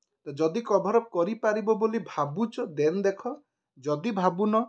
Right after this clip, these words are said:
ବହୁତ ଲେନ୍ଦି ହେଇଯାଉଛି ସିଲାବସ୍, ମୁଁ ବ-, ବହୁତ ପାଠ ପଢ଼ିନି, ବହୁତ ଜିନିଷ ସ୍କିପ୍ କରିଯାଇଛି,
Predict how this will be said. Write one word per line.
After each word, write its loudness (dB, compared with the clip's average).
ବହୁତ -8
ଲେନ୍ଦି 0
ହେଇଯାଉଛି 4
ସିଲାବସ୍, 2
ମୁଁ 0
ବ-, 4
ବହୁତ 6
ପାଠ -2
ପଢ଼ିନି, 0
ବହୁତ 2
ଜିନିଷ -2
ସ୍କିପ୍ -6
କରିଯାଇଛି, 2